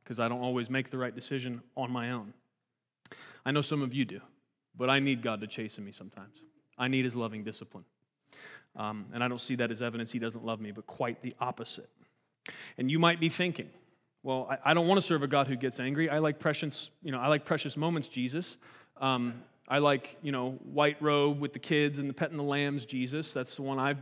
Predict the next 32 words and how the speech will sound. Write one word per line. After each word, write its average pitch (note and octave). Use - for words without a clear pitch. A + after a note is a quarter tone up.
seen, D3
and B2+
that's -
the C#3
one C3
I C#3
like." C3+
And D3+
I D3+
would D#3
just, D3+
friend, D#3+
I D3
would C#3
say E3+
to C#3
you, C3
if, -
if D3+
that's D#3
what D3+
you're, D3+
if B2+
that's E3
where E3
you're D3+
at, G#2+
if D3+
you, D#3
if C3+
you F3+
don't F#3+